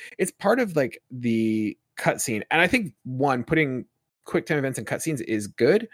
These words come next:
because it makes it now just from going from a passive activity to now, like,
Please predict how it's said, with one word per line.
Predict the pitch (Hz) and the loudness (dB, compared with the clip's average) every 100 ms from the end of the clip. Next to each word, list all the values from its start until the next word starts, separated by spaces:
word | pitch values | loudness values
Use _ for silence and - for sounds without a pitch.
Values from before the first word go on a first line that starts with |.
| - - _ | -16 -20 _
because | 135 143 131 | 0 0 0
it | - | -2
makes | 139 135 143 | -4 0 -2
it | 117 | 0
now | 120 117 117 | -2 0 -2
just | 117 110 - | 0 -2 -2
from | 110 | -6
going | 101 107 104 98 | -4 -4 -4 -8
from | 107 | -8
a | 90 | -6
passive | - 107 113 | -2 -2 -2
activity | 104 - 101 101 | -4 -4 -6 -6
to | 107 | -4
now, | 101 101 | -2 0
like, | 98 95 | 0 -2